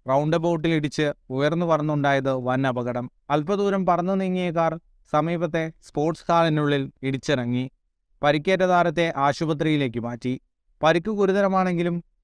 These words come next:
ജീവന് ഭീഷണിയില്ലെന്ന് അധികൃതർ വ്യക്തമാക്കി. ബെൽജിയത്തിലെ ലൂവെൻ ക്ലബിനായി കളിക്കുന്ന സൂഫിയാൻ വ്യാഴാഴ്ച രാത്രിയിലാണ് അപകടത്തിൽപ്പെട്ടത്.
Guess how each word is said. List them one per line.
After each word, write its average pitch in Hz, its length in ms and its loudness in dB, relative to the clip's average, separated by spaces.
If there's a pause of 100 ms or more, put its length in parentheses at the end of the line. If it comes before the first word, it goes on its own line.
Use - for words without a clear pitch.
(160)
ജീവന് 160 640 -2
ഭീഷണിയില്ലെന്ന് 156 920 -2
അധികൃതർ 135 460 0
വ്യക്തമാക്കി. 123 680 -4 (520)
ബെൽജിയത്തിലെ 185 640 0 (120)
ലൂവെൻ 175 480 -2
ക്ലബിനായി 190 400 0
കളിക്കുന്ന 170 420 0
സൂഫിയാൻ 160 500 -2 (340)
വ്യാഴാഴ്ച 156 440 2
രാത്രിയിലാണ് 165 600 0
അപകടത്തിൽപ്പെട്ടത്. 127 960 -2